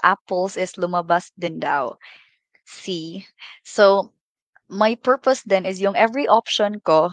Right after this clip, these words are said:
it is a possible answer. Again, yung every option ko is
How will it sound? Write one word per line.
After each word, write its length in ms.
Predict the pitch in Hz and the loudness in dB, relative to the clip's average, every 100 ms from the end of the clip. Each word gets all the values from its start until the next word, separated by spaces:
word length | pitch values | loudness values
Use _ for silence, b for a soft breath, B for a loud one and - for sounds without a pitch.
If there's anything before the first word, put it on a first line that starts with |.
| 185 | -6
it 140 | 202 - | -10 -2
is 180 | 196 - | -2 -2
a 140 | 175 - | -8 -6
possible 520 | 190 185 190 175 170 | -6 -4 -6 -2 0
answer. 640 | 147 151 160 - 107 110 170 _ B B B B | 0 -4 -8 -12 -10 -10 -12 _ B B B B
Again, 360 | - 175 175 165 | -6 -2 0 -2
yung 140 | 160 156 | -6 -2
every 380 | 180 175 180 | -2 -2 -4
option 500 | - 170 - 170 165 | -4 -4 -4 -6 -10
ko 320 | - 165 190 - | 0 2 2 2
is 240 | 190 | -4